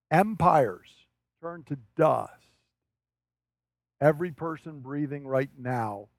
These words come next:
will last eternally. In the presence of God or apart from it.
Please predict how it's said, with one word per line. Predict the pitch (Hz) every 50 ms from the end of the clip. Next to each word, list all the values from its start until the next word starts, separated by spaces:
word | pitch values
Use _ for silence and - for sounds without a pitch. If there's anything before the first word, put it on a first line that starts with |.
| _ _
will | 117 113 110 107
last | 110 110 110 113 113 110 110 110 110
eternally. | - - - _ _ _ _ _ _ _ _ _ _ _ _ _ _ _ 92 82 78 _ _ _ _ _ _ _ _ _ _ _ _ _ _ _ _ _ _ _ _ _ _ _ _ _ _ _ _ _ _ _ _ _ _ _ _ _ _ _ _ _ _ _ -
In | 131 135 147
the | 156 147
presence | - - 160 156 160 160 147 160 143 - 156
of | 143 131
God | 139 147 143 147 147 151 160 165 151 - - - _ _ _ _ _ _ _ _ _ _ _ _ _ _ _ _ _ _ _ _ _ _ _ _ _ _ _ _ _ _ _
or | _ 107 110
apart | 101 92 - 113 98 - - _
from | _ _
it. | _